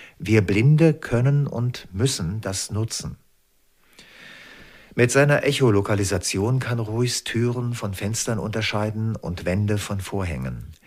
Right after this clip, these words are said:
Er kann zum Beispiel auch hören, wie breit und wie hoch ein Hindernis ist und aus welchem Material es besteht. Die Technik nutzt er im Alltag,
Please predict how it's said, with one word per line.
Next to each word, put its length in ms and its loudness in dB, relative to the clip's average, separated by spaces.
Er 140 0
kann 180 0
zum 160 -2
Beispiel 340 0
auch 180 -2
hören, 460 2
wie 100 0
breit 460 -2
und 200 -6
wie 120 -2
hoch 240 0
ein 180 -4
Hindernis 480 0
ist 380 -6
und 220 2
aus 160 -4
welchem 300 -4
Material 580 -2
es 140 -4
besteht. 600 -10
Die 140 2
Technik 420 0
nutzt 340 -2
er 220 0
im 160 -2
Alltag, 640 -4